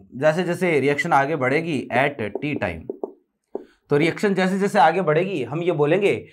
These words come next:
कि भैया ए और बी की कंसंट्रेशन धीरे धीरे क्या होगी, कम होगी, और दूसरी तरफ सी और डी की कंसंट्रेशन क्या होगी, बढ़ेगी। मान लो टी टाइम पर ए का जो है वो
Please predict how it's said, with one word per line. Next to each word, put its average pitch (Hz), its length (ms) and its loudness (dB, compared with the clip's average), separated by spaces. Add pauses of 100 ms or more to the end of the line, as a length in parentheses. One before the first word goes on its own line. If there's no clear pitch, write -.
(160)
कि 156 60 -2
भैया 180 360 4
ए 180 140 4
और 190 220 0
बी 170 140 0
की 180 160 -6
कंसंट्रेशन 180 540 -2
धीरे 165 220 2
धीरे 180 180 2
क्या 180 140 2
होगी, 170 200 2
कम 190 200 2
होगी, 190 320 -2 (260)
और 147 160 4
दूसरी 170 320 0
तरफ 190 180 2
सी 190 220 -8
और 190 180 4
डी 180 120 0
की 175 120 -6
कंसंट्रेशन 185 500 -2
क्या 185 120 4
होगी, 185 180 2
बढ़ेगी। 113 440 -4 (360)
मान 185 200 6
लो 208 180 6 (280)
टी 233 160 0
टाइम 185 300 4
पर 196 220 2 (180)
ए 180 100 6 (100)
का 214 100 6
जो 190 160 4
है 202 60 2
वो 226 80 4